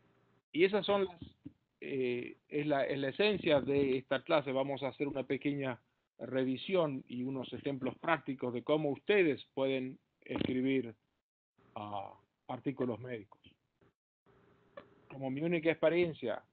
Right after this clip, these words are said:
en esto, que empezó hace cuatro años, ha sido con, este, Nicaragua, ya hay estudiantes de medicina, médicos ya de, este, Nicaragua, que han empezado a, este, publicar sus observaciones. A mí me,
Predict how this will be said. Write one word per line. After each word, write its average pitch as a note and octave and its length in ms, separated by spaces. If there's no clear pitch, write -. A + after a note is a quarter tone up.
en C3 160
esto, D#3 300
que B2 120
empezó C3+ 360
hace B2+ 180
cuatro C3+ 380
años, B2 260
ha - 60
sido C3+ 220
con, B2 160
este, A#2+ 220
Nicaragua, C3 520
ya C#3+ 340
hay D3+ 200
estudiantes C3 680
de B2 160
medicina, B2 640
médicos B2 480
ya B2 280
de, A2 380
este, A2+ 260
Nicaragua, B2+ 640
que C3+ 220
han C#3+ 160
empezado C3 720
a, A#2+ 80
este, A#2 220
publicar B2 600
sus A#2 240
observaciones. C3 800
A - 80
mí C3 140
me, B2+ 340